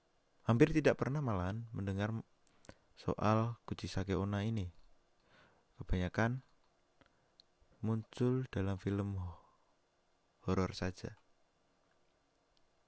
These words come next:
Oke, sekian dari pembahasan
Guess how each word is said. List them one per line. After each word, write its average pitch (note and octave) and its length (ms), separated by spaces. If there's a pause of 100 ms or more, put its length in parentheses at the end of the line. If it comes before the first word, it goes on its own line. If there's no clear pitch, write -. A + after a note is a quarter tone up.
(680)
Oke, D#3 400
sekian D3 680 (2250)
dari F#2+ 240
pembahasan A2+ 1040